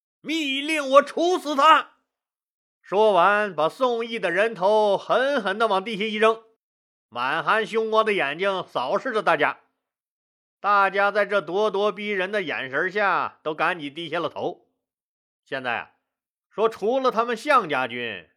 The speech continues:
军中实力最强的一派，就是英布领导的英氏集团军了。本来项梁对英布就有那知遇之恩，项羽和范增之前又和英布通了气儿，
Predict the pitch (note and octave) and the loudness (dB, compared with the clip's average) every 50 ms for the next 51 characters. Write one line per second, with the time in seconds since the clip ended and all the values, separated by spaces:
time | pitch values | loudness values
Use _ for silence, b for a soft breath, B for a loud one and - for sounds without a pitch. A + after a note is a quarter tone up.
0 | _ _ _ - B3+ C4+ B3+ B3+ B3+ C4 - - G#3+ A#3+ C4+ C#4 C4 A3+ A#3+ C#4+ | _ _ _ -8 -6 -4 0 0 0 0 0 -2 -4 -4 -4 -4 -6 -8 -6 -6
1 | C4+ A#3+ G#3 - F#3 G3+ A3+ B3 A3+ G#3 A3+ F#3+ A3 A#3 G#3+ F3+ B2+ - _ _ | -6 -6 -4 -2 -2 0 0 -2 -2 -2 -2 0 2 2 2 0 -2 -6 _ _
2 | _ _ _ _ _ _ _ B3+ C4 B3+ B3 A3+ G3 A3 A3 G#3+ A#3+ A#3+ A#3 A#3 | _ _ _ _ _ _ _ 0 2 4 4 4 2 0 0 -2 -4 -4 -4 -2
3 | B3 A#3+ A3 G3+ G#3+ A#3 A#3+ G#3 E3 D#3+ E3+ G3+ A3 A3 A#3+ B3 A3 - A#3 F3+ | 0 2 2 2 0 0 0 0 0 0 -2 -2 -4 -4 -6 -8 -8 -10 -10 -8
4 | F#3+ F3+ E3 E3 D#3 D3+ D#3 D#3 D#3+ - - _ _ _ _ _ _ _ _ _ | -6 -4 -4 -4 -4 -4 -4 -6 -6 -8 -10 _ _ _ _ _ _ _ _ _
5 | _ _ _ _ _ _ _ _ A#2 A2 A2 A2+ C3 C#3+ D#3+ G3+ B3 C4+ C4 - | _ _ _ _ _ _ _ _ -8 -8 -6 -6 -6 -4 -2 -2 -2 -4 -4 -2
6 | C4+ B3+ A#3 G#3 E3+ E3 E3+ G3 A#3+ B3+ B3+ B3 A#3 G#3+ G3 G#3+ G#3 G#3+ A3 A3 | 0 0 0 0 0 2 2 2 0 0 -2 -4 -6 -4 -4 -4 -4 -4 -4 -2
7 | A3+ G#3+ F#3+ D3 B2 - - B3 B3 A#3 G3+ C#3 G#2+ F#2 G#2+ C3+ A3 B3+ G3+ G#3+ | -2 0 0 -2 -4 -6 -4 -2 -2 0 -2 -4 -8 -12 -6 -4 -4 -4 -2 -4
8 | G#3+ G#3 F#3+ F3+ D3 C#3+ D3+ C#3+ C#3 D3 D3 _ _ _ _ _ _ _ _ _ | -6 -6 -6 -8 -6 -4 -4 -2 -2 -4 -8 _ _ _ _ _ _ _ _ _
9 | _ _ _ _ _ _ _ - A3 A#3+ A#3+ A3+ G#3 F3+ D#3+ E3 E3 G#3+ A3 G3+ | _ _ _ _ _ _ _ -2 0 2 2 2 0 -2 -4 -4 0 0 0 2
10 | A#3 A#3+ A3+ G3+ G3+ G#3+ A3+ G#3 G#3+ A3+ F3+ G3 G#3 A3 A3 A#3 G#3+ F#3 A3 A3 | 2 0 0 0 0 -2 -2 -2 -4 -4 -2 -2 -2 0 0 0 0 0 0 -2
11 | A3 A3 A3 A3 A3 A3+ A3+ A3+ A3+ A3 C#4 C4+ - - _ | -2 -2 -2 -2 -2 -2 -2 -2 -2 0 0 -2 -2 -4 _